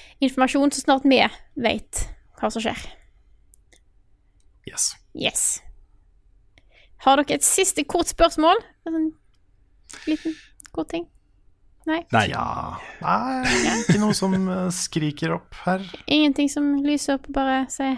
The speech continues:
Speaker 1: nei?
Speaker 2: Det er mye vi allerede har vært, eh, gjennom, eh, ser jeg.
Speaker 1: Ja, da, eh, da lurer jeg litt på om jeg skal ta og runde av. Før da? Før vi
Speaker 2: Vet du
Speaker 1: runder
Speaker 2: hva?
Speaker 1: av.
Speaker 2: Kan, kan jeg ombestemme meg? Kan jeg ta en?
Speaker 1: Ja.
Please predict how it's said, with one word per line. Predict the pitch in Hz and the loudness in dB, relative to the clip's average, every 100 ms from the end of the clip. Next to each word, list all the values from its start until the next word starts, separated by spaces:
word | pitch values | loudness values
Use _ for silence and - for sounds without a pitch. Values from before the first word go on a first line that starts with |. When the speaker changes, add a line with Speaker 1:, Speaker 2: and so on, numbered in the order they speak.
| - - | -6 -4
Speaker 1:
nei? | 262 269 _ _ _ _ _ _ _ _ _ _ | -4 -4 _ _ _ _ _ _ _ _ _ _
Speaker 2:
Det | - | -4
er | |
mye | 139 127 | 0 2
vi | |
allerede | 135 135 131 | 2 2 0
har | 131 | 0
vært, | 131 - - | -4 -8 -6
eh, | 131 131 | -4 -2
gjennom, | 120 123 127 127 | -2 -4 -6 -8
eh, | 127 | -4
ser | 131 156 | -4 -4
jeg. | 220 - _ _ - | -6 -14 _ _ -2
Speaker 1:
Ja, | 494 - - - | 0 0 -6 -2
da, | 294 311 | 4 6
eh, | 285 285 294 294 277 269 - _ - | 6 4 2 0 -2 -4 -12 _ -4
da | 269 | 0
lurer | 254 277 254 | 2 4 2
jeg | |
litt | - 247 | 0 -2
på | |
om | 226 | -4
jeg | 226 | -4
skal | 254 | -4
ta | 254 240 | -4 -4
og | 233 220 220 - - - - _ _ - - - 247 240 | -4 -6 -6 -10 -20 -20 -20 _ _ -20 -8 0 2 6
runde | 269 254 254 | 6 8 8
av. | 247 302 494 - | 8 6 4 -6
Før | - 381 294 | 4 6 8
da? | 320 466 - _ _ _ | 8 6 0 _ _ _
Før | - 233 | 2 4
vi | 440 | 6
Speaker 2:
Vet | |
du | 440 | 6
Speaker 1:
runder | 440 | 8
Speaker 2:
hva? | 330 175 | 8 8
Speaker 1:
av. | 247 - | 4 0
Speaker 2:
Kan, | - 170 | 0 2
kan | 165 | 4
jeg | 160 156 151 | 4 4 2
ombestemme | 135 127 135 147 | 0 2 2 2
meg? | |
Kan | 147 | 2
jeg | 143 | 4
ta | 139 131 | 6 4
en? | 160 151 - _ | 4 -2 -12 _
Speaker 1:
Ja. | - 285 | 2 2